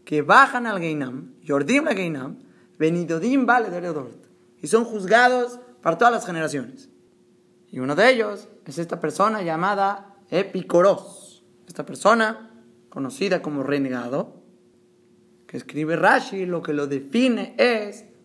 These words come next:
Mebazé Talmidei Jajamim, el que desprecia a los Talmidei Jajamim. Y en otras palabras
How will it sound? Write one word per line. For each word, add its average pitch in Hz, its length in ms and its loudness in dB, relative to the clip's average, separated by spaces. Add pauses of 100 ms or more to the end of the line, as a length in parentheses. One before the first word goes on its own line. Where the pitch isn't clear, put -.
(200)
Mebazé 139 1040 0
Talmidei 160 580 -2
Jajamim, 147 400 -10 (540)
el 143 160 -8
que 165 100 -6
desprecia 226 560 0
a 226 40 -4
los 202 100 -4
Talmidei 170 280 -2
Jajamim. 139 420 -10 (1300)
Y - 100 -10
en 131 80 -6
otras 135 220 -6
palabras 190 640 4